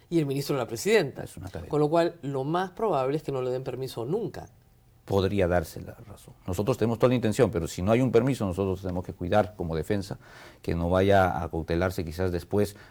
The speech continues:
Speaker 2: algún procedimiento disciplinario, un procedimiento en el Foro Militar Policial, porque se fue a declarar sin autorización.
Speaker 1: ¿Tiene su patrocinado conocimiento de que la presidenta, al bajarse del vehículo, se haya subido a otro vehículo?
Speaker 2: No.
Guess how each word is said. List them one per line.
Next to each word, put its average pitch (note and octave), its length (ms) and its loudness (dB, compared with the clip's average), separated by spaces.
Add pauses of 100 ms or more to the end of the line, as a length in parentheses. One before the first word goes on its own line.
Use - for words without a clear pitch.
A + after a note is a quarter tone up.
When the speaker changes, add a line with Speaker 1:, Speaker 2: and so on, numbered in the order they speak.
Speaker 2:
algún F#2 240 -2
procedimiento F2 560 -2
disciplinario, F#2 640 2
un F2 80 0
procedimiento F2+ 520 -4
en E2+ 60 -2
el D#2+ 60 -4
Foro F#2+ 180 -2
Militar F#2 320 0
Policial, G2+ 400 0
porque E2+ 260 -4
se E2+ 140 -8
fue A2 280 4
a G2 40 2
declarar F2+ 480 0 (200)
sin G2 200 -6
autorización. F2 640 -6 (800)
Speaker 1:
¿Tiene F4+ 220 2
su D4 100 -10
patrocinado E3 560 -4
conocimiento F3 600 -6
de F3+ 40 -6
que C#3+ 80 -8
la B2 100 -10
presidenta, E3 800 -4 (100)
al B2+ 160 -4
bajarse F3+ 460 -4
del D3 80 -2
vehículo, D3 460 -2
se D#3+ 140 -4
haya E3+ 120 -2
subido E3 500 0
a B2 180 -6
otro G3 320 0
vehículo? E3+ 440 -4 (240)
Speaker 2:
No. F#2+ 260 0